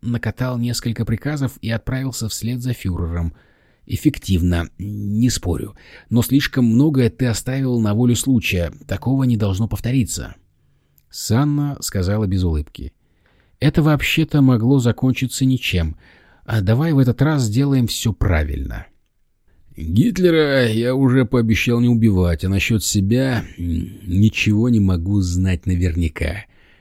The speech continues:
Кто знает, что мне может прийти в голову за бутылочкой дешёвого шнапса каким-нибудь, э,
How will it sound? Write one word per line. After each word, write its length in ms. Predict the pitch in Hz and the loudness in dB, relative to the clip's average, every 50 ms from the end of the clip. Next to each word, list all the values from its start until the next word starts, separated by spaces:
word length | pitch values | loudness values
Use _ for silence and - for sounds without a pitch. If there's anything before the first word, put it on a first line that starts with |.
| _ _ | _ _
Кто 220 | - - 139 143 | -2 0 2 2
знает, 400 | 113 131 151 156 151 131 113 90 | 4 4 2 4 4 4 4 2
что 320 | - - - - 127 123 | 2 -4 -2 0 0 2
мне 220 | 120 113 107 104 101 | 2 4 4 4 2
может 400 | 104 110 117 113 95 98 87 - | 2 2 2 2 0 -2 -2 0
прийти 340 | 95 101 92 - - 107 98 | 0 0 0 0 0 0 0
в 80 | 87 | 0
голову 640 | 90 98 107 104 101 98 92 87 85 80 78 - - - - | 0 0 2 2 4 4 2 2 2 0 -2 -4 -6 -8 -10
за 220 | 76 76 95 95 | -6 -2 -2 0
бутылочкой 680 | 87 95 - - 107 98 92 80 - - - - 92 85 | 0 0 0 0 0 0 0 0 -2 -6 -4 -4 -4 -2
дешёвого 600 | 82 90 85 - - 104 92 90 87 90 90 85 | -2 -2 -4 -4 -4 -2 -2 0 0 0 -2 -2
шнапса 760 | - - 101 98 90 82 78 - - - 71 69 65 - - - _ _ _ _ _ _ _ _ _ _ _ _ _ _ _ _ | -4 -4 -4 -2 -2 -2 -4 -6 -10 -10 -10 -10 -10 -12 -16 -20 _ _ _ _ _ _ _ _ _ _ _ _ _ _ _ _
каким-нибудь, 680 | - 85 - 113 107 101 101 98 87 95 95 - - 87 | -8 -6 -2 0 2 2 2 2 2 2 0 0 -2 -6
э, 200 | 80 - - | -6 -6 -8